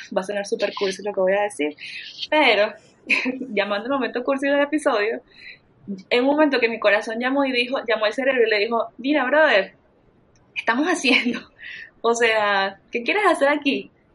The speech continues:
Y el cerebro dijo, "No, pero es que ella ya dijo que ya no es material de, de novia. Entonces, ¿sabes? Si, si eso es lo que ella quiere,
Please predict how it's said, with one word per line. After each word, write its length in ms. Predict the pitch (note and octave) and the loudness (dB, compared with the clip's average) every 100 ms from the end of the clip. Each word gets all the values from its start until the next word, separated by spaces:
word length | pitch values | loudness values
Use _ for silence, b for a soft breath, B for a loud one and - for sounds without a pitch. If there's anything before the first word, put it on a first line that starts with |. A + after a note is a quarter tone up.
| _ _ - | _ _ -4
Y 60 | |
el 60 | G3+ | -2
cerebro 300 | A3 G#3 A#3 | 2 2 4
dijo, 200 | A3+ G3+ | 2 2
"No, 180 | G3 B3+ | 0 2
pero 140 | A3+ | 0
es 100 | - | 0
que 320 | G3+ G#3+ A3+ - - | -2 -2 -4 -8 -4
ella 200 | G3 G3 | 2 4
ya 120 | G#3 | 4
dijo 280 | A3 C4+ C#4+ | 2 2 0
que 120 | - | 0
ya 100 | F3+ F3 | 0 0
no 60 | |
es 60 | F#3+ | -4
material 460 | F#3+ G3 F#3+ F#3 F#3+ | -4 -2 -2 0 2
de, 340 | F#3 F#3+ F#3 F3+ F3 - | 2 4 2 -2 -8 -8
de 180 | F#3 F3+ | -4 -2
novia. 480 | G3 C#4 G#3 F#3 - | 0 0 0 -4 -10
Entonces, 800 | - F3+ G3 F#3+ F#3+ A3+ C#4+ C#4+ C#4 _ _ _ _ | -18 -2 0 0 -2 2 2 2 -2 _ _ _ _
¿sabes? 240 | G#3 A#3+ | -2 0
Si, 200 | A#3+ F3+ F#3+ F#3 | 0 0 -2 -2
si 120 | F#3+ | -4
eso 140 | F#3 | -4
es 60 | G3+ | -6
lo 100 | B3+ | -4
que 120 | B3+ | 0
ella 160 | G#3+ A3 | 0 0
quiere, 300 | C4 D4 | 0 0